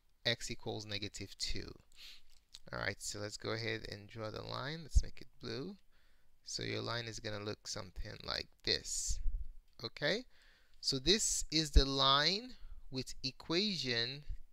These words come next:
x equals negative two. Let's proceed to write down the equation of the line, x equals negative two. So that's basically how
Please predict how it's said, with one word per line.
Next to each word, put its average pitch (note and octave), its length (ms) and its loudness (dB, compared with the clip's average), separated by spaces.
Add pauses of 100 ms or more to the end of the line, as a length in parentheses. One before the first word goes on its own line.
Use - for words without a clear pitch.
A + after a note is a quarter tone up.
(160)
x - 360 2
equals A2+ 720 -4
negative G#2+ 540 -2
two. F#2 280 -4
Let's G#2+ 220 -2
proceed A#2 360 -6
to - 120 -6
write A2+ 160 0
down A2 160 -4
the G#2+ 80 -4
equation A#2+ 360 -4
of A2 120 -8
the A2 80 -4
line, C#3 320 -2 (680)
x - 300 -2
equals G#2 440 -6
negative G#2 500 -6
two. - 180 -4
So - 140 4
that's E3+ 200 10
basically D#3+ 460 0
how B2+ 480 6